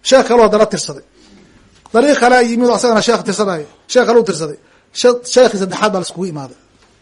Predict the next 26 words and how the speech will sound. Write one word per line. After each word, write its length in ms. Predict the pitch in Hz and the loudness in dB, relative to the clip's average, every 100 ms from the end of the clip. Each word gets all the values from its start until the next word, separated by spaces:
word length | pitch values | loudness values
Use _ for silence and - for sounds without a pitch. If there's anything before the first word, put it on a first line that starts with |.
| _ - | _ -14
Oo 40 | |
isku 120 | - | -4
sheekh 200 | 165 202 | 0 0
ay 100 | 165 | 0
noqdeen. 260 | 151 143 131 _ _ - | -8 -10 -16 _ _ -14
Waa 60 | 170 | -4
la 60 | |
isla 140 | 175 254 | 0 2
socday, 320 | 254 226 240 | 2 2 2
xadiidkii 460 | 190 185 233 208 196 | 0 0 0 2 0
baa 60 | |
la 80 | 160 | -2
isla 120 | 165 | -4
tegey. 220 | 147 127 - _ _ _ _ - | -8 -12 -16 _ _ _ _ -10
Mutaabaca 380 | 170 185 214 | -2 0 0
waxaa 200 | 196 180 | 0 -2
la 60 | 202 | -2
dhihi 180 | 247 262 - _ _ | -2 -4 -8 _ _
qaasira. 420 | 151 147 - 170 139 _ _ _ _ _ - | -10 -8 -6 -8 -10 _ _ _ _ _ -10
Mutaabaca 300 | 170 196 180 | -4 -4 -4
qaasira. 300 | 160 147 156 - | -6 -6 -6 0
Awal 200 | 233 226 | 2 4
sanad 240 | 277 262 | 4 2
la 60 | 226 | 2
iskaga 280 | 175 208 240 | -2 0 0
imaanin. 320 | 196 190 208 | 0 -2 -4